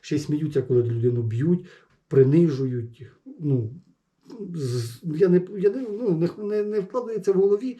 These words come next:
що це коїться, люди. Що, що вони придумали з цим газом? Ну, тут будемо жити, побачимо. Ще тільки почався рік, ще тільки почався рік, да, і він уже отак,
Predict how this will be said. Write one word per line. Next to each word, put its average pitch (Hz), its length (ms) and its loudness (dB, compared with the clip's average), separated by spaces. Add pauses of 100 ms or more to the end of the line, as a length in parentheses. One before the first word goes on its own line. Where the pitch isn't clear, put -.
(240)
що - 180 -2
це 127 140 0
коїться, 117 460 -2
люди. 120 280 -6 (1700)
Що, 202 400 4 (180)
що - 280 4
вони 180 240 4
придумали 160 500 2
з 139 100 -6
цим 170 240 4
газом? 165 600 -2 (1400)
Ну, 202 420 6
тут 180 260 2 (1080)
будемо 139 320 2
жити, 131 280 2
побачимо. 110 540 -4
Ще 156 140 -4
тільки 151 240 -6
почався 131 500 -2
рік, 185 500 -4
ще - 160 -8
тільки 156 240 -6
почався 139 500 -2
рік, 135 220 -4
да, 175 240 -2
і 127 100 -4
він 170 180 0
уже 131 160 0
отак, 139 440 -4